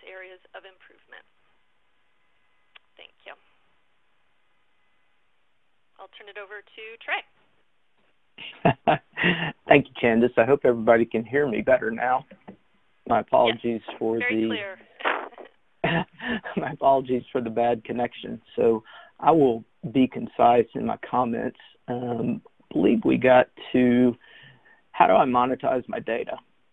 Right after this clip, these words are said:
Speaker 2: Um, that's where I wanted to start.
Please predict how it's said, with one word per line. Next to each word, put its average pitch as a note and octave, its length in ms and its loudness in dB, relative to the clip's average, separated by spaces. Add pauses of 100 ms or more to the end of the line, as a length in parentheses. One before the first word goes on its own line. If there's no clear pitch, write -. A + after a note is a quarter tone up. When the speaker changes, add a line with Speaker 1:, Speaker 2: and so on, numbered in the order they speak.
(100)
Speaker 2:
Um, A3+ 420 -12 (180)
that's F3 220 -14
where - 140 4
I - 40 2
wanted A#2 340 0 (140)
to A2 320 2 (300)
start. - 380 -2